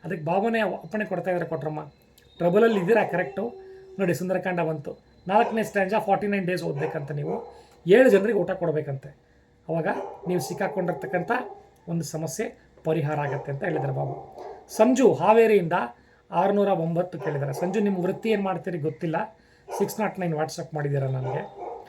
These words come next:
So ಸಂಜು ಅಂತ ಒಬ್ಬರು ಪೂಜಾರಿ ಕೂಡ ಇದ್ದಾರೆ, ವಿನಾಯಕ್ ಸಂಜು ಅಂತ ನನಗೆ. So ಏಕನಾಮ ಸದಾ ಪ್ರೀತಿ, ತುಂಬ ಜನ ಇರ್ತಾರೆ ಒಂದೇ ಹೆಸರಿನವ್ರು ಅಲ್ವಾ? ಸಿಕ್ಸ್ ನಾಟ್ ನೈನ್ ಸಂಜು, ಸಮಸ್ಯೆ ನಿಮ್ಮ ಹತ್ರನೇ ಇದೆ. ಬಾಬಾ ಹೇಳ್ತಾ ಇದ್ದಾರೆ, "ನಿಮ್ಮ ಲೋಪಗಳನ್ನು ನೋಡಿಕೊಳ್ಳದೆ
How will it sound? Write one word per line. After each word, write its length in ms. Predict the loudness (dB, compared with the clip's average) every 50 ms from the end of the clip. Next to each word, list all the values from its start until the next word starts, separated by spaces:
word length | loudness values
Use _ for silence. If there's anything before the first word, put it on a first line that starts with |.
| -20 -20 -16 -14 -14 -10 -6 -4
So 80 | -4
ಸಂಜು 300 | -2 0 0 2 2 2
ಅಂತ 140 | 2 2 2
ಒಬ್ಬರು 280 | 0 0 0 -2 -4 -2
ಪೂಜಾರಿ 360 | -2 0 0 2 2 0 0
ಕೂಡ 140 | -2 -2 0
ಇದ್ದಾರೆ, 220 | 0 0 -2 -2
ವಿನಾಯಕ್ 300 | -2 -2 -2 -2 -2 -4
ಸಂಜು 340 | -6 -6 -4 -4 -2 -2 -2
ಅಂತ 200 | -2 -4 -6 -6
ನನಗೆ. 340 | -6 -6 -6 -6 -8 -10 -10 -10 -12 -12 -14 -14 -12 -12 -12 -12 -12 -12 -14 -14 -14 -14 -18 -20 -10 -2
So 340 | 0 2 2 2 2 0 0
ಏಕನಾಮ 360 | 0 0 2 2 2 2 2
ಸದಾ 240 | 0 0 0 0 0
ಪ್ರೀತಿ, 280 | 0 0 -4 -6 -8 -8
ತುಂಬ 240 | -6 -2 -2 0
ಜನ 160 | 0 0 0 0
ಇರ್ತಾರೆ 520 | 0 0 0 2 2 2 2 0 -4 -8 -10 -6
ಒಂದೇ 180 | -4 0 2 2
ಹೆಸರಿನವ್ರು 460 | 2 2 0 -2 -2 -2 -2 -4 -6 -8 -10 -12 -12 -14 -16 -16 -10 -8
ಅಲ್ವಾ? 400 | -6 -2 -2 -2 -4 -4 -10 -16 -20 -20 -20 -20 -20 -4 0
ಸಿಕ್ಸ್ 220 | 2 2 4 4 4
ನಾಟ್ 220 | 4 4 4 4
ನೈನ್ 180 | 4 4 4 6
ಸಂಜು, 540 | 6 6 6 8 8 8 8 6 2 -4 -14 -20 -14 -2 4 6
ಸಮಸ್ಯೆ 360 | 8 8 8 8 8 6 6
ನಿಮ್ಮ 220 | 6 6 8 8
ಹತ್ರನೇ 380 | 8 8 8 6 8 8 8 8
ಇದೆ. 420 | 8 6 4 2 0 -2 -10 -20 _ _ -2 6
ಬಾಬಾ 300 | 8 10 10 12 10 8
ಹೇಳ್ತಾ 240 | 8 6 4 4 4
ಇದ್ದಾರೆ, 460 | 6 6 6 6 6 4 2 -4 -12 _ -14 -12 -10 -10 -8 0 4
"ನಿಮ್ಮ 220 | 6 8 8 10
ಲೋಪಗಳನ್ನು 580 | 10 10 10 10 8 8 10 10 10 10 8 6
ನೋಡಿಕೊಳ್ಳದೆ 920 | 6 6 6 6 6 6 6 6 6 6 6 6 4 4 2 0 -2 -6